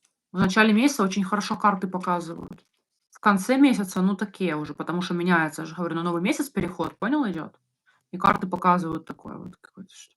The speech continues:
А в начале месяца много событий разных показывает, интересных,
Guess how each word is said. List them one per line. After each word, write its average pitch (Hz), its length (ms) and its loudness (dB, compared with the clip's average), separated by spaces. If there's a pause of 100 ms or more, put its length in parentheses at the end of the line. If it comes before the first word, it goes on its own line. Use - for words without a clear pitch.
(320)
А 156 120 0
в 160 40 -4
начале 208 340 4
месяца 202 280 4
много 185 220 4
событий 165 400 -4
разных 147 320 -8
показывает, 147 500 -6
интересных, 165 540 -4